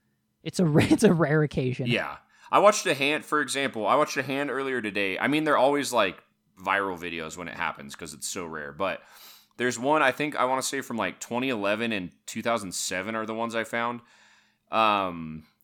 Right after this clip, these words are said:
Speaker 2: there's one that's, like, a main event table, which is the one that they film 'cause there's, like,
Speaker 1: That's
Speaker 2: a
Speaker 1: gnarly.
Speaker 2: bunch of tables in the tournament, but this
Speaker 1: Yeah.
Speaker 2: was on the main table. Um, so there's one of this dude that has three queens. He has pocket queens, and he catches another one.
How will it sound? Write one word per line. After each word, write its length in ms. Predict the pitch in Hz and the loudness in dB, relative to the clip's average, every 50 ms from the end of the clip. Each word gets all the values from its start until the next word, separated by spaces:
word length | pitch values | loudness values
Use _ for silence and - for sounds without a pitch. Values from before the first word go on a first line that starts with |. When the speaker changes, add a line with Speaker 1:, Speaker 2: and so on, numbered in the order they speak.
| _ _ - | _ _ -4
Speaker 2:
there's 240 | 113 117 113 104 104 | -2 -2 -2 -2 -4
one 340 | 104 113 127 151 160 156 143 | -4 0 2 2 2 2 2
that's, 240 | 127 113 - - 123 | -2 -2 -2 0 0
like, 160 | 107 101 - | 0 0 -2
a 60 | 101 | -4
main 300 | 95 95 101 110 120 123 | -4 -2 -2 -2 0 0
event 420 | 120 104 87 87 101 104 98 - - | -2 -2 -4 -4 -4 -4 -4 -4 -8
table, 480 | - 98 95 92 82 90 87 85 85 | -8 -6 -6 -6 -6 -8 -8 -8 -8
which 180 | 85 87 - - | -8 -10 -10 -10
is 140 | 95 85 78 | -10 -10 -10
the 100 | - 92 | -8 -6
one 200 | 92 95 92 90 | -6 -6 -6 -6
that 100 | 87 80 | -8 -8
they 140 | 87 82 - | -10 -10 -10
film 480 | - - 92 90 92 101 117 123 123 _ _ _ _ _ _ | -10 -10 -8 -6 -6 -6 -8 -8 -12 _ _ _ _ _ _
'cause 160 | - 104 92 | -10 -10 -8
there's, 140 | 98 92 - | -8 -8 -6
like, 120 | 95 87 - | -6 -6 -6
Speaker 1:
That's 100 | - - | -6 -6
Speaker 2:
a 40 | 95 | -6
Speaker 1:
gnarly. 160 | 120 120 120 120 | -6 -4 -4 -4
Speaker 2:
bunch 200 | 104 101 - 101 | -4 -4 -6 -8
of 100 | 90 - | -12 -12
tables 400 | - - 90 87 85 92 98 98 | -10 -10 -10 -10 -10 -10 -12 -12
in 80 | 101 | -12
the 60 | 101 92 | -14 -14
tournament, 360 | - 107 104 104 104 85 78 | -12 -10 -10 -8 -8 -8 -8
but 220 | 92 85 82 - | -8 -8 -6 -2
this 80 | 110 147 | 0 0
Speaker 1:
Yeah. 100 | 117 107 | 0 0
Speaker 2:
was 60 | 101 | -2
on 120 | 98 95 92 | -6 -8 -8
the 60 | 90 | -8
main 240 | 87 87 90 92 95 | -10 -10 -10 -10 -10
table. 400 | - - 196 208 113 117 120 - _ _ _ _ _ _ _ _ _ - | -8 -8 -8 -8 -8 -10 -14 -14 _ _ _ _ _ _ _ _ _ -6
Um, 720 | - 113 110 104 98 95 90 85 80 78 76 76 73 - _ _ _ _ _ _ _ _ - | -2 0 2 2 2 0 -2 -6 -8 -10 -12 -14 -16 -20 _ _ _ _ _ _ _ _ -10
so 240 | - - 131 120 | -6 -4 -4 -2
there's 240 | 107 113 107 101 98 | -2 -4 -4 -6 -8
one 640 | 95 110 139 170 175 151 135 120 110 107 107 104 - _ _ _ _ _ _ _ _ _ _ _ _ _ _ _ _ | -10 -6 -4 0 0 0 0 0 -2 -4 -8 -10 -14 _ _ _ _ _ _ _ _ _ _ _ _ _ _ _ _
of 200 | 113 117 113 104 | 0 0 0 0
this 160 | 113 110 98 98 | -2 -6 -6 -6
dude 340 | 98 117 120 131 135 127 | -4 -2 -2 0 -2 -2
that 180 | 120 120 87 104 | -2 -2 -2 0
has 600 | 117 113 110 107 104 98 95 92 - - - - _ _ | 2 2 2 2 2 0 -2 -4 -6 -8 -8 -10 _ _
three 460 | - - - - 117 120 127 135 143 143 | -20 -16 -10 -8 -6 -4 -4 -4 -4 -6
queens. 840 | 143 - - 110 107 107 107 110 120 127 143 160 156 - - - - | -6 -8 -8 -6 -4 -4 -4 -2 -4 -4 -4 -4 -6 -6 -6 -6 -6
He 100 | - 120 | -4 -4
has 140 | 117 101 - | -2 -4 -4
pocket 400 | - - 107 113 117 139 - - | -2 0 0 0 0 -2 -6 -8
queens, 360 | - 117 110 110 120 123 120 | -8 -6 -4 -4 -4 -6 -6
and 120 | 117 107 | -6 -6
he 40 | 101 | -6
catches 380 | 98 - 110 - - 117 104 101 | -4 -4 -4 -4 -4 -6 -8 -8
another 320 | 98 92 90 92 110 117 | -8 -8 -8 -6 -8 -8
one. 240 | 120 127 131 135 | -8 -8 -10 -10